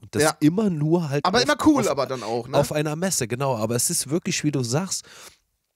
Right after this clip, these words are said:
Speaker 1: es ist ja wie so ein Wanderzirkus. So. Es ist irgendwie
Speaker 2: Ja.
Speaker 1: dann doch immer so
Speaker 2: <laughs>
Speaker 1: familiär und dann doch irgendwo auch so trotzdem irgendwo persönlich und cool und man freut sich. Und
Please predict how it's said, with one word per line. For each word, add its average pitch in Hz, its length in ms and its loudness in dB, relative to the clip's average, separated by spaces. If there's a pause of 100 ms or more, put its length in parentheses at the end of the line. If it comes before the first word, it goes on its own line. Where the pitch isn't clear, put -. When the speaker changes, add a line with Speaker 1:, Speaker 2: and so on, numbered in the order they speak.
(200)
Speaker 1:
es - 180 -8
ist - 60 -8
ja 110 120 -10
wie 107 60 -6
so 120 120 -4
ein 117 80 -8
Wanderzirkus. 113 720 -8
So. 98 60 -8
Es 95 140 -6
ist 127 140 -4
irgendwie 180 260 0
Speaker 2:
Ja. 247 60 -2
Speaker 1:
dann 120 180 -2
doch 151 220 2
immer 180 360 2
so 143 120 -2
Speaker 2:
<laughs> - 0 -
Speaker 1:
familiär 151 960 2 (400)
und 127 240 -4
dann 123 140 2
doch 143 260 0
irgendwo 139 360 -4
auch - 140 -8
so 117 380 0 (160)
trotzdem 156 760 0
irgendwo 135 360 -2
persönlich 131 760 -4
und 110 100 -10 (140)
cool 160 160 -6
und 123 60 -10
man 110 140 -8
freut 131 420 -6
sich. - 320 -6
Und 110 300 -6